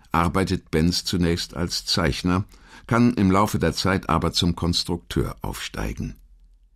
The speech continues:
Seinen ersten nennenswerten beruflichen Erfolg hat Karl Benz achtzehnhundertneunundsechzig in Pforzheim.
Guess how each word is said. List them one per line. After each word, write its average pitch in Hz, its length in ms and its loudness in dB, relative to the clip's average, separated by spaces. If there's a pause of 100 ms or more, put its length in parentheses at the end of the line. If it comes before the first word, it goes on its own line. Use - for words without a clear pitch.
(540)
Seinen 117 340 4
ersten 98 540 2
nennenswerten 101 760 4
beruflichen 95 680 0
Erfolg 101 560 -2
hat - 180 -6
Karl 73 240 2
Benz 78 480 2
achtzehnhundertneunundsechzig 73 1700 0
in 73 200 0
Pforzheim. - 720 -6